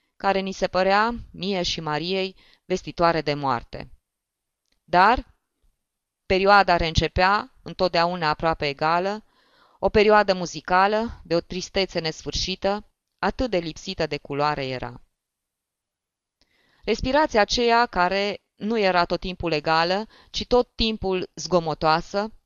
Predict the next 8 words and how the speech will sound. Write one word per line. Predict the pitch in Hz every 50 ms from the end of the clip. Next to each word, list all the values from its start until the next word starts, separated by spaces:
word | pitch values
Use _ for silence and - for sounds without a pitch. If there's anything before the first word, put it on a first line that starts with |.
| _ _ _ _ _ _ _ _ _ _ _ - _
deveni | - 175 196 208 220 226 254 285 285 240
un | - 208 202
fel | - 226 226 233
de | 220 190
parte | - - 190 190 196 - -
componentă | 185 - - 165 156 - 160 165 175 175 175 -
a | 165
încăperii. | 160 160 - 165 - - 156 139 127 127 131 123 127 135